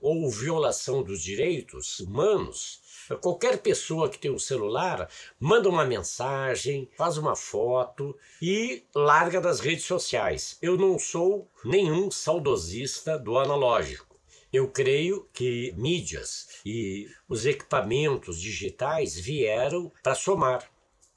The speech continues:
Eu estou hoje, quando surgiu o, o covid dezenove,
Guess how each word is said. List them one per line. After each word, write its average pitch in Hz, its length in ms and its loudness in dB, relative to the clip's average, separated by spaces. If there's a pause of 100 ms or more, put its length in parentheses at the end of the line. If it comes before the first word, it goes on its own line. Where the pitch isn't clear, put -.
(680)
Eu 151 480 4
estou 135 600 4
hoje, 147 560 2
quando 151 280 0
surgiu 120 560 -2
o, 110 500 -4
o 101 40 -8
covid 110 580 0
dezenove, 104 760 0